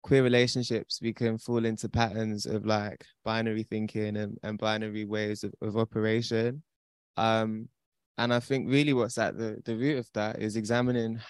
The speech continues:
how, again, white, cis, heteronormative patriarchy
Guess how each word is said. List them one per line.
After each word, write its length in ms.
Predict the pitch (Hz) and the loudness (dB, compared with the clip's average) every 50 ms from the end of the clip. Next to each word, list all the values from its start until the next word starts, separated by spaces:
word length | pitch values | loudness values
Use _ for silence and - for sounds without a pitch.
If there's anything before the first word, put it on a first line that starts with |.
| - - | -16 -8
how, 420 | - 117 117 117 117 113 113 113 127 - _ _ _ _ _ _ _ _ _ _ _ _ _ _ _ _ | 0 2 4 4 4 4 2 0 -4 -10 _ _ _ _ _ _ _ _ _ _ _ _ _ _ _ _
again, 460 | - 117 104 123 120 123 120 120 120 113 | -12 -8 -4 -2 0 0 0 0 -2 0
white, 360 | 117 120 120 123 120 - - - | 2 2 4 4 2 0 -6 -14
cis, 520 | - - - - 131 123 120 117 - - - | -14 -14 -6 -2 0 0 0 0 -4 -10 -8
heteronormative 800 | - 127 120 - - - 117 117 117 117 113 117 110 - 120 113 | -4 -4 -4 -2 -2 -2 0 2 2 2 2 0 0 -2 -4 -4
patriarchy 880 | - 123 117 120 117 - 120 113 110 110 110 - 113 107 101 104 104 | -2 -2 -2 -2 -2 -2 -2 0 0 0 -2 -4 -6 -4 -4 -4 -6